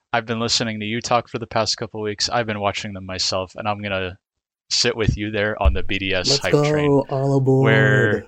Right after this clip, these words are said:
Speaker 1: let's, I am full speed ahead with this B D S
Speaker 2: Let's
Speaker 1: team
Speaker 2: go.
Speaker 1: because I, it's kinda like a process of elimination here. They've, we've seen the group play out, and B D S took it to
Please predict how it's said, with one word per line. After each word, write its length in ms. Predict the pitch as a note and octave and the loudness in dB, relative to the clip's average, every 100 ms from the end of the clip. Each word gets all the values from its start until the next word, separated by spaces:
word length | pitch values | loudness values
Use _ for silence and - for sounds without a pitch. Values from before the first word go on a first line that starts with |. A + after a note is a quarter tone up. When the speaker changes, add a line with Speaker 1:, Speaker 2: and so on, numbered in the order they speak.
| - | -2
Speaker 1:
let's, 300 | G#2 - - - | -2 0 -4 -2
I 120 | A#2 | 0
am 160 | A2 G#2 | 0 -6
full 300 | - B2 A#2 | -2 0 0
speed 300 | - A#2+ A2+ | 0 2 2
ahead 300 | G#2+ G#2 G2+ | 2 0 -2
with 140 | G2 | -6
this 200 | G2 F2+ | -4 -6
B 160 | - F#2+ | -8 -2
D 80 | A#2 | 2
S 220 | A2+ F2+ | 2 4
Speaker 2:
Let's 160 | A#2 - | 2 2
Speaker 1:
team 180 | F2+ | -6
Speaker 2:
go. 40 | - | -4
Speaker 1:
because 720 | G#2+ G#2+ G#2 G2 - - - - | -2 0 0 0 0 -2 -4 -2
I, 520 | A2+ A2+ A2+ A2 A2 - _ _ _ _ _ _ - | 0 0 0 -2 -4 -10 _ _ _ _ _ _ -2
it's 160 | C#3 | 0
kinda 280 | - G3+ F#3+ | 2 2 4
like 200 | C#3+ B2+ | 2 2
a 80 | B2+ | -2
process 420 | - A#2 - G#2+ | 2 0 2 -2
of 120 | G2+ | -2
elimination 600 | G2+ G2 F#2 F#2 F2 - | -4 -4 -6 -6 -6 -8
here. 240 | E2+ F#2 F#2 | -10 -10 -4
They've, 260 | A2 A2+ - | -2 -4 -8
we've 220 | C3+ C3 | -6 -2
seen 240 | - D#3+ C#3+ | 0 -2 -2
the 100 | A2+ | -6
group 260 | G#2+ A2+ | -4 -8
play 280 | - A2 G2+ | -4 -2 2
out, 220 | G2+ G2+ - | 2 0 -4
and 400 | G#2 G2+ G2 F#2+ _ _ _ - | -6 -6 -12 -16 _ _ _ -4
B 140 | C3 | 0
D 140 | C#3 C3 | 4 4
S 160 | - | 2
took 220 | - C3 | -2 -2
it 120 | B2+ - | -4 -2
to 500 | B2+ A#2+ A#2 A#2 | -2 0 -2 -4